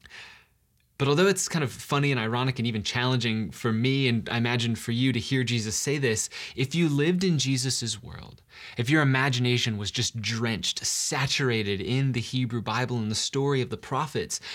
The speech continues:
then Jesus's words, they would be like light reaching in to the dark places, the corners of your mind, and helping you to make sense of the moment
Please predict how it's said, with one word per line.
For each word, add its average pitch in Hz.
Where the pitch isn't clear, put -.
then 127
Jesus's 180
words, 127
they 131
would 139
be 156
like 120
light 113
reaching 135
in 131
to 120
the 123
dark 131
places, 120
the 110
corners 127
of 127
your 117
mind, 107
and 113
helping 160
you 135
to -
make 123
sense -
of 120
the 123
moment 135